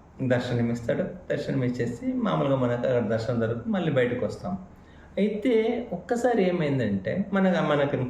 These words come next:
మళ్ళీ ఆ పాత లీలలకు మనం వచ్చేస్తాము. "మానవేంద్ర రాజా,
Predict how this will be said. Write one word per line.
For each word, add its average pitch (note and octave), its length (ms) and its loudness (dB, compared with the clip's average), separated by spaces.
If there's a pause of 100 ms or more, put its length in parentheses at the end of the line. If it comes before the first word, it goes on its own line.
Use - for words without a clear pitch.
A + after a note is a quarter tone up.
(420)
మళ్ళీ C3+ 200 2
ఆ A#2+ 80 2
పాత A2+ 340 2
లీలలకు G#2+ 500 2
మనం G2+ 220 2
వచ్చేస్తాము. A2 640 -2
"మానవేంద్ర G#2 480 0
రాజా, F#2+ 540 0